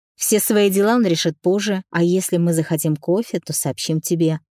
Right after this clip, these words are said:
Лиля отрывисто кивнула, отворачиваясь и снова сосредотачивая свой взгляд на компьютере. А Дарина толкнула дверь в кабинет, заходя без стука. Артем тут же поднял голову, отрываясь от каких-то бумаг.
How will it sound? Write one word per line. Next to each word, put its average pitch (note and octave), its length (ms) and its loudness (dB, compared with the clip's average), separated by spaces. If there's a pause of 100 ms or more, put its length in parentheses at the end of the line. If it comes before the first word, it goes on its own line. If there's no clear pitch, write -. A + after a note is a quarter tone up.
Лиля G3 380 0
отрывисто F#3+ 500 -4
кивнула, F3 460 -2
отворачиваясь D3+ 640 -2
и - 20 0
снова F3 280 -2
сосредотачивая D#3+ 840 -2
свой E3 280 0
взгляд D#3+ 380 -2
на F3 60 -4
компьютере. D3+ 680 -4 (180)
А D3+ 100 -2
Дарина G#3 400 2
толкнула G3 440 -2
дверь E3 260 0
в - 60 -12
кабинет, D#3+ 420 -2
заходя D3+ 320 -2
без D#3 160 -2
стука. D3+ 420 -6 (360)
Артем G3 340 -2
тут A3 160 -2
же G#3 100 -4
поднял F3 420 0
голову, F#3+ 460 0
отрываясь E3 520 -2
от E3+ 100 -6
каких-то D#3+ 400 -6
бумаг. D#3+ 480 -2